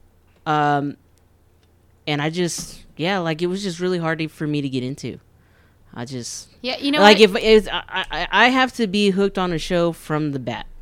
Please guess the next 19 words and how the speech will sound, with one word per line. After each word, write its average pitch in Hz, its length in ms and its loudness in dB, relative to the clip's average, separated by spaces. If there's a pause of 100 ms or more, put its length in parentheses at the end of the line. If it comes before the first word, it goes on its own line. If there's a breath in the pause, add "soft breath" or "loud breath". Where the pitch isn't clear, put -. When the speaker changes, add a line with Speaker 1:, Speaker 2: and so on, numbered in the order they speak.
(140)
Speaker 1:
from 160 420 -4
the 151 80 -2
get-go, 120 400 -6
from 143 300 -6
the 139 80 -8
jump, 120 340 -12
from 151 260 -6
the 143 60 -2
first 160 380 -6
episode. 117 480 -10
If 104 180 -10
I 139 120 -4
don't 175 180 -4
like 180 200 -6
the 165 80 -16
first 170 340 -8
episode, 147 460 -8
I'm 131 160 -8
done. 107 220 -12